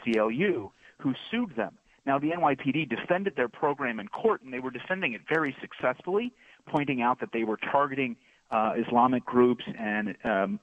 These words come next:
certain mosques only because uh, of the, the evidence that they had, not because of any sort of blanket surveillance. And they were winning in court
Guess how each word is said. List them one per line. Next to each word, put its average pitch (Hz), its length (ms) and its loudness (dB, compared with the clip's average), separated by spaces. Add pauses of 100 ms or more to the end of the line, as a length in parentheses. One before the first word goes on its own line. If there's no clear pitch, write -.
(140)
certain 117 260 0
mosques 135 500 0 (360)
only 165 420 0
because 120 640 0 (520)
uh, 117 340 4
of 113 260 4
the, 107 340 4 (100)
the 117 160 4
evidence 117 440 0
that 104 120 -12
they 107 120 0
had, 143 480 0 (220)
not 127 260 2 (100)
because 123 280 0
of 107 100 -4
any 117 220 -2
sort 110 140 2
of 104 100 -4
blanket 139 460 0
surveillance. 123 500 0
And 117 120 -4
they 139 80 0
were 156 160 2
winning 180 380 -2
in 123 140 -2
court 175 380 0